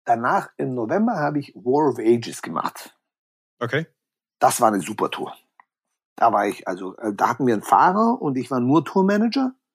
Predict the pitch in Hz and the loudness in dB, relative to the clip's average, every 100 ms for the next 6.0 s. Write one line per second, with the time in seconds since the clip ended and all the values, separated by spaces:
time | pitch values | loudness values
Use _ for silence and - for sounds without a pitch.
0 | _ _ _ _ _ _ _ _ _ _ | _ _ _ _ _ _ _ _ _ _
1 | _ _ _ - 120 - _ - - - | _ _ _ -6 -6 -6 _ -4 -4 -2
2 | 95 110 - 117 - 107 104 92 120 113 | -6 -6 -4 -6 -6 -8 -8 -4 -2 2
3 | 147 143 131 107 107 110 104 - - - | 0 0 -2 0 2 0 -2 -8 -16 -20
4 | _ _ _ _ _ _ _ - 143 123 | _ _ _ _ _ _ _ -2 0 4
5 | 202 - - - 151 185 190 190 147 | 2 0 -8 4 6 8 8 8 6